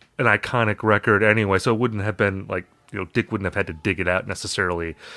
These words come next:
out of a vault for people to know about it. But, like, did he have a,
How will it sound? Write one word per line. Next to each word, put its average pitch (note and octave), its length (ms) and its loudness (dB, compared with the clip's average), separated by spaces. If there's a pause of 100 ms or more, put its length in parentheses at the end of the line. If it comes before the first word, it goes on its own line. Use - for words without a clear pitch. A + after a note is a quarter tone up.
(180)
out G2+ 120 2
of F#2+ 80 2
a F#2 80 0
vault G2 300 4
for G2+ 80 -6
people G2 240 -4
to F#2 80 -4
know A2 160 2
about G2+ 240 4
it. - 60 -2
But, - 80 -8
like, G#2 120 0
did A2 140 0
he B2+ 140 -2
have C3 160 4
a, A2 240 4